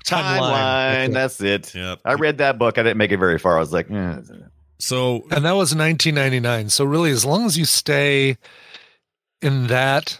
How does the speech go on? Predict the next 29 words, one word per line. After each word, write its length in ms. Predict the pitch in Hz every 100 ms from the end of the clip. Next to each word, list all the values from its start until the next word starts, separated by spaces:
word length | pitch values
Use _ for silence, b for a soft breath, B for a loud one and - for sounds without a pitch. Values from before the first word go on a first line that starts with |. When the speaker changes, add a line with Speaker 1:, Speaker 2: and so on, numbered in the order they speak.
| _ _ _
Speaker 1:
um, 680 | 143 123 117 113 107 110 107 -
like, 220 | 131 - 175
<laughs> 720 | 170 120 160 - - 226 151
ninety-nine 580 | 160 151 185 165 151 151
and 180 | 127 -
earlier, 500 | 143 151 165 190 185
or 60 | 131
nineteen 300 | 127 127 135
ninety-eight 560 | 135 131 143 135 139 156
and 120 | 165
earlier, 260 | 170 170
I'm 60 | 156
trying 160 | 160 151
to 60 |
see 140 | 135 156
what 140 | 135
the 80 | 90
Speaker 2:
Right. 80 | 98
Speaker 1:
last 300 | 123 123 -
one 120 | 143
was 340 | 127 127 123 - B B B
before 380 | - 135 - 135
that. 340 | 120 120 113 -
'Cause 260 | - 139 139
Rising 400 | 147 190 170 156
Sun 400 | - 147 143 175
was 200 | 185 160
great. 460 | 180 180 180 170 165
Uh, 480 | 139 131 123 120